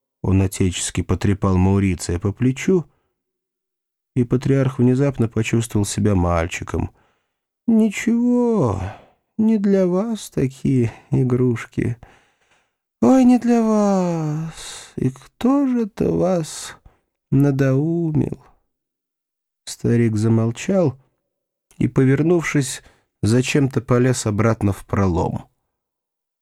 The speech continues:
А три вдруг сразу постаревших человека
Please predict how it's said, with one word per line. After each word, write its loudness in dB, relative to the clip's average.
А -2
три 0
вдруг 0
сразу 0
постаревших -4
человека -2